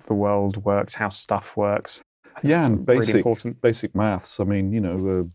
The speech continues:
Speaker 2: bees can do basic maths, you know, so apparently. So, um, uh, you're looking at me blank,
Speaker 1: No, no, I'm
Speaker 2: blankly.
Speaker 1: not looking blankly.
Speaker 2: Okay.
Speaker 1: I, I, I'm, I'm, I'm nodding, but I'm also scratching my head.
Speaker 2: Ah, okay.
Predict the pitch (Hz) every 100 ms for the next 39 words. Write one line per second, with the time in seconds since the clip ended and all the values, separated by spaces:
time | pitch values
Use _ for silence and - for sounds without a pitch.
0 | - 104 127 123 92 87 87 87 87 87
1 | 85 107 - - - 101 104 107 110 -
2 | 107 101 101 98 _ _ _ _ _ _
3 | - 110 110 113 120 _ _ - - 135
4 | 127 120 123 123 120 120 - _ _ -
5 | 139 139 135 143 156 127 117 127 147 127
6 | - 139 175 240 247 220 202 165 165 170
7 | 135 - 151 156 156 156 156 156 151 156
8 | - - 151 165 175 131 127 139 143 147
9 | 147 - 139 131 135 - 160 151 143 117
10 | 127 135 - 98